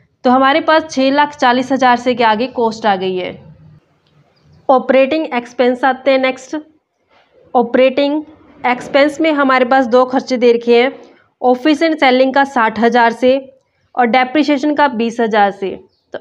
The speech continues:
अस्सी हज़ार हो जाएगा। अस्सी हज़ार हमारे पास ऑपरेटिंग है जो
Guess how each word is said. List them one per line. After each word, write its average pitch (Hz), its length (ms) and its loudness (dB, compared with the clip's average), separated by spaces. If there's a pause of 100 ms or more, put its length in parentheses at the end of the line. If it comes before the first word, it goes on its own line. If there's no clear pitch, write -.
(140)
अस्सी 240 240 -6
हज़ार 277 200 2
हो 277 60 4
जाएगा। 311 320 0 (1160)
अस्सी 254 280 0
हज़ार 294 200 2
हमारे 294 240 2
पास 294 240 0
ऑपरेटिंग 247 500 0
है 240 80 2
जो 277 180 0